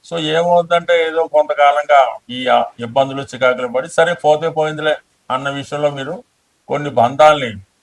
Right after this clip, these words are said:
వదులుకోవలసి ఉండడం జరుగుతూ ఉంటుంది. అలాగే ఈ వైవాహిక జీవితంలో ఏమైనా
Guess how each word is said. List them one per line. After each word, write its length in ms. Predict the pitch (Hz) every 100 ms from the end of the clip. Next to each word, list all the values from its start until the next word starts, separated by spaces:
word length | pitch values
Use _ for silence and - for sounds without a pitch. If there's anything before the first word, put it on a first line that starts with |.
| 107
వదులుకోవలసి 800 | 117 135 147 151 147 139 131 131
ఉండడం 440 | 123 120 120 117
జరుగుతూ 360 | 110 110 107 110
ఉంటుంది. 340 | 107 107 - _ _ _ _ _ -
అలాగే 540 | 135 170 180 165 151 156 _ _ _ 127
ఈ 100 | 131
వైవాహిక 480 | 127 143 156 156
జీవితంలో 460 | 156 151 151 151 147
ఏమైనా 440 | 143 139 139 139